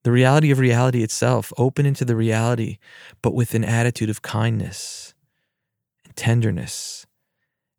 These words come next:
And when we do that, when we do that together, we're gonna discover the openness, the tenderness,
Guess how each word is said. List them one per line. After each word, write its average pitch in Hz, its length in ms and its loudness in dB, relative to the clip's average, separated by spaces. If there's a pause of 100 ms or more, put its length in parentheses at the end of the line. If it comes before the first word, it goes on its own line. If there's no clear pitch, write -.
And 120 100 4
when 117 100 4
we 120 100 2
do 123 220 2
that, 107 300 -2 (1600)
when 113 140 0
we 117 100 2
do 117 160 -2
that 135 200 0
together, 113 400 0
we're 101 100 -2
gonna 117 180 0
discover 113 540 -2
the 98 180 -4
openness, 113 600 -6
the - 120 -14
tenderness, - 800 -4